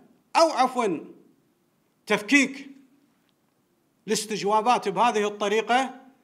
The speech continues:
أعتقد ورأيي الشخصي أنها غير مقبولة، وشفناها بعدة استجوابات.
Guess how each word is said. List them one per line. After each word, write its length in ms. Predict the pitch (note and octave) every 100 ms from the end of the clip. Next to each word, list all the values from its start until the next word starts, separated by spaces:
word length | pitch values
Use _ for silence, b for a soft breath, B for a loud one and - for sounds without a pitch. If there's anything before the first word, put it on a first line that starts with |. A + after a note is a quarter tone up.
| _ _ E3
أعتقد 600 | E3+ F3 - G3 C3+ - _ -
ورأيي 300 | D#3 G3 D#4
الشخصي 400 | C4+ E4 - C#4
أنها 160 | B3 A#3+
غير 220 | D4+ D#4+
مقبولة، 800 | D4 A#3+ E4 D#4+ B3 - - - _ _ _ _ _ _ _ _ _ _ _
وشفناها 880 | D#3 A#3+ F#3+ B3 C#4 C4+ D#4 D#4+ - - F3+
بعدة 520 | F3 E4 D#4+ E4 C4
استجوابات. 760 | - A3+ G3 G3+ F#3+ F#3+ -